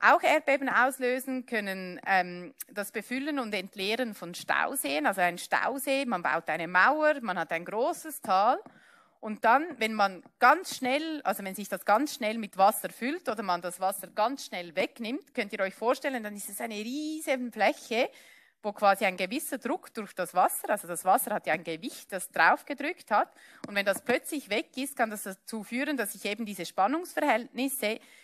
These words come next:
also dann hat man eben diese Brüche im Untergrund und durch das Wasser, das draufgedrückt hat, haben die sich nicht bewegt oder waren sehr stabil. Und weil das wegkommt,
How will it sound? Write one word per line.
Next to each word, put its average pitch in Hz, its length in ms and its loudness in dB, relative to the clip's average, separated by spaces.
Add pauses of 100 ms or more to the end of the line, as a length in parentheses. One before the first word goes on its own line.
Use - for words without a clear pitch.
(140)
also 180 160 -8
dann 185 220 2
hat 240 180 8
man 285 120 6
eben 226 200 2
diese 196 220 -4
Brüche 294 340 -2
im 220 80 -2
Untergrund 311 600 -2
und 233 140 -4 (280)
durch 226 240 -6 (240)
das 202 220 -2
Wasser, 277 280 6
das 208 200 -6
draufgedrückt 262 720 2
hat, - 320 0 (440)
haben 202 220 2
die - 140 -8
sich 185 160 -8
nicht 240 260 -4
bewegt 214 540 0
oder 180 160 -6
waren 170 260 6
sehr 214 180 -2
stabil. 220 460 -2
Und 285 100 0
weil 185 140 8
das 185 220 0
wegkommt, 269 600 0